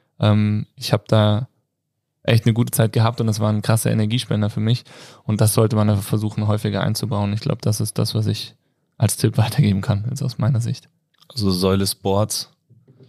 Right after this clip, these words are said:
Speaker 2: mit abdecken, mit den Kindern,
Speaker 1: Oh.
Speaker 2: beziehungsweise
Speaker 1: Ja.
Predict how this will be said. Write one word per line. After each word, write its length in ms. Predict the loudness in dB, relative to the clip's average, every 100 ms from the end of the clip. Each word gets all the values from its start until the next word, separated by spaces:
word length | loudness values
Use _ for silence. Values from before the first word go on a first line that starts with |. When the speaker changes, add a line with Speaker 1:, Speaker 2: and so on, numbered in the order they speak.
| _ _ -2
Speaker 2:
mit 180 | 2 2
abdecken, 540 | 2 -2 -4 -4 -6 -8 _ _ _ _ _ _ _ -16
mit 200 | -8 -4
den 140 | -2
Kindern, 340 | 0 0 0 0
Speaker 1:
Oh. 40 |
Speaker 2:
beziehungsweise 880 | -2 0 0 0 2 4 4 4
Speaker 1:
Ja. 80 | -2